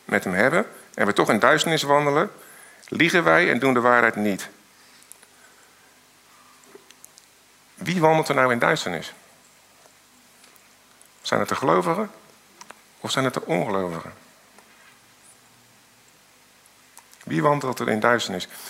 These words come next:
Of beter, en beter gezegd misschien, wie wandelt er in het licht? De ongelovigen wandelen in duisternis.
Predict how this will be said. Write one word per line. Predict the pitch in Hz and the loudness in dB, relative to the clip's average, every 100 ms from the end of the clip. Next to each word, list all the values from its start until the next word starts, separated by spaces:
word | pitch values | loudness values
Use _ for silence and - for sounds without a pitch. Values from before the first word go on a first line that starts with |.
| - - - | -20 -20 -20
Of | - 95 | -10 0
beter, | 104 107 | 0 2
en | 113 | -2
beter | 95 98 101 | 0 0 -2
gezegd | 113 117 | -4 -6
misschien, | - 113 123 - - - | -4 -6 -6 -12 -20 -16
wie | - 113 | -4 2
wandelt | 117 117 - | 4 2 0
er | |
in | 113 | -4
het | 110 | -2
licht? | 139 113 - - _ _ _ _ _ _ - - - - - _ _ _ _ _ _ - - - _ _ _ - _ _ - - - - _ _ - | -2 -2 -6 -20 _ _ _ _ _ _ -20 -20 -20 -20 -20 _ _ _ _ _ _ -20 -20 -20 _ _ _ -20 _ _ -20 -20 -20 -20 _ _ -6
De | - | 0
ongelovigen | 139 120 101 92 87 | 2 4 2 2 -2
wandelen | 87 90 87 | -4 -4 -4
in | |
duisternis. | 85 50 - 50 - | -4 -4 -6 -10 -12